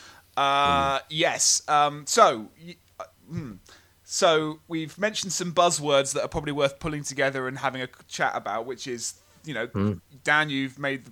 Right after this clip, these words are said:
Speaker 1: point, which I hadn't thought about, but it's a really good one, that, that a lot of the motifs are linked to race, uh, and
Speaker 2: Mm-hmm.
Speaker 1: different,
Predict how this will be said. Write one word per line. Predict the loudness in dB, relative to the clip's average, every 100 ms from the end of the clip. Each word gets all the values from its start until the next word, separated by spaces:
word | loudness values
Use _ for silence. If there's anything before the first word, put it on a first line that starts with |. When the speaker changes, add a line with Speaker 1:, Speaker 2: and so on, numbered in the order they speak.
| _
Speaker 1:
point, | -10 -8
which | -6 -6
I |
hadn't | -6 -8 -8
thought | -6
about, | 0 0 -2
but |
it's | -8
a |
really | -8 -8
good | -8 -6
one, | -6 -4
that, | -6 -8 -20 -20 _ -4
that | -2
a | 0
lot | 0
of | 0
the | -4
motifs | -4 -4 -6 -6 -6
are |
linked | -6 -8 -10 -12
to | -8
race, | -2 -2 0 0 0 0
uh, | 0 2 2 0 -2 -2
and | -4 -4 -8
Speaker 2:
Mm-hmm. | -8 -4
Speaker 1:
different, | -6 -8